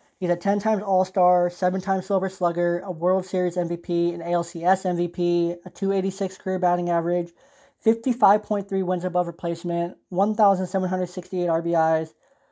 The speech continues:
When he gets on the ballot in twenty-two, twenty twenty-two, it's gonna be his first and last. He's a shoo-in. There's no doubt. Uh, Roger Clemens, A K A The Rocket,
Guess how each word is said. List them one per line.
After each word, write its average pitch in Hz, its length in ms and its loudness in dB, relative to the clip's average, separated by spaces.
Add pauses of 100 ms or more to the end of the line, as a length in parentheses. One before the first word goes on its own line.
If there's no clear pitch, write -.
(360)
When 185 160 0
he 175 100 0
gets 214 240 0
on 240 60 0
the 226 80 0
ballot 196 320 4
in 196 80 -4
twenty-two, 185 880 -4 (220)
twenty 202 260 -4
twenty-two, 185 640 -2
it's 185 160 -6
gonna 190 160 -2
be 190 80 -2
his 180 160 -2
first 175 280 -2
and 170 100 -4
last. 147 340 -10 (480)
He's 175 260 -2
a 175 60 -2
shoo-in. 165 400 -4 (680)
There's 175 160 0
no 175 120 2
doubt. 165 400 4 (580)
Uh, 170 380 -4
Roger 180 280 2
Clemens, 190 560 0
A 196 120 -8
K 185 320 -6
A - 20 0
The 160 100 -2
Rocket, 175 680 -4